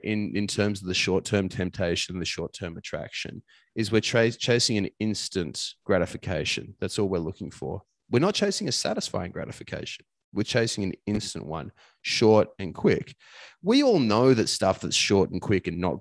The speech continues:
and, and not long-term, it's pretty shit because it's over in a second and then you're done, right? It's not actually that good. And then we go through and we look in a relationship. If I were to cheat on Soph, our relationship would be over, right?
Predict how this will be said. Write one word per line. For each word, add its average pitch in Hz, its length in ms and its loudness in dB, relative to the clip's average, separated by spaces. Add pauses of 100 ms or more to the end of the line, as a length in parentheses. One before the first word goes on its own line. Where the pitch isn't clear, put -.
(100)
and, 87 240 0
and 92 240 -2
not 95 220 2
long-term, 92 760 2
it's - 220 -8
pretty 233 300 4
shit - 560 0 (120)
because 107 200 2
it's 101 180 0
over 151 300 4
in 113 80 2
a 95 60 0
second 101 360 0
and 95 100 -2
then 95 140 0
you're 87 100 -2
done, 98 420 -2 (160)
right? 98 380 4
It's 98 200 -6
not 127 120 -2
actually 113 360 0
that 87 260 -4
good. 101 320 0 (420)
And 131 160 0
then 190 120 2
we 233 80 2
go 185 200 4
through 147 200 0
and 123 60 2
we 117 80 2
look 113 200 0
in 101 80 -2
a 101 40 -2
relationship. 127 560 -2
If 113 220 -4
I 165 180 4
were 220 240 2
to - 300 -4
cheat 95 380 0
on 117 160 -2
Soph, - 420 -4 (100)
our 110 140 0
relationship - 720 -6
would 71 140 -6
be 98 160 -4
over, - 460 0 (140)
right? 107 320 -4